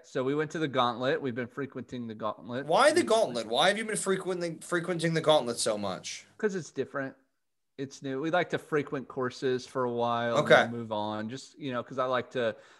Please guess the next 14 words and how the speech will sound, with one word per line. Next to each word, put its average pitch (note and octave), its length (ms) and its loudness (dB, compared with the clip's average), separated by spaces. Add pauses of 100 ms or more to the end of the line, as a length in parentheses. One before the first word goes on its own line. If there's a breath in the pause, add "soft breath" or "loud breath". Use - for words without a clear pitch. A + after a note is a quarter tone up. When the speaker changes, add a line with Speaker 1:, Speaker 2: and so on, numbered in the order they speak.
Speaker 1:
plus G#3 200 4
I, E3+ 300 6
I D#3 60 2
have F3 180 2
a B2+ 60 0
vengeance B2 580 -6
against A#2+ 340 -6
the C3 80 -6
Gauntlet. B2+ 520 -4 (280)
Speaker 2:
I A3+ 120 10
Speaker 1:
Uh, F3 120 8
Speaker 2:
really G3 380 10
like D#3+ 300 8
it. F#2+ 220 -8